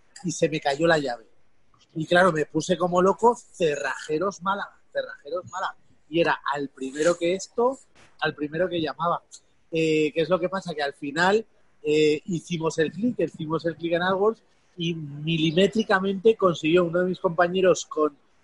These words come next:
un palo, con no sé qué, coger, coger la, la llave y al final pues le costó esos veinticuatro euros o lo que cueste la keyword Cerrajeros Málaga. A mí se me ocurre el caso de una empresa francesa que nos contactó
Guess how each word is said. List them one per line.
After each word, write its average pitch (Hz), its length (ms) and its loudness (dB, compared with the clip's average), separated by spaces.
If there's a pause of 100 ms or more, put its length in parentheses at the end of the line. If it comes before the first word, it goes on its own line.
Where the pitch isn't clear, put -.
un 196 260 2
palo, 214 440 6
con 175 200 -4
no 175 100 -6
sé 170 200 -6
qué, 202 240 -4
coger, 185 580 2 (260)
coger 170 400 -4
la, 160 400 0 (300)
la 156 140 -2
llave 165 220 0
y 190 40 2
al 165 140 0
final 151 320 -4
pues 160 200 -4
le 139 140 -6
costó 156 540 -4 (280)
esos 156 380 0
veinticuatro 147 600 -2
euros 170 320 2
o 170 40 0
lo 147 120 -2
que 139 120 -6
cueste 156 320 -2
la 156 140 -2
keyword 147 400 -4
Cerrajeros 135 540 -14
Málaga. 120 260 -10 (420)
A 143 100 -6
mí 165 100 -10
se 233 140 -10
me 220 80 -4
ocurre 208 340 -2
el 180 160 -4
caso 196 480 -6 (420)
de 165 140 6
una 165 220 -2
empresa 170 480 -2
francesa 185 760 -4 (480)
que 151 140 0
nos 143 220 -8
contactó 151 720 0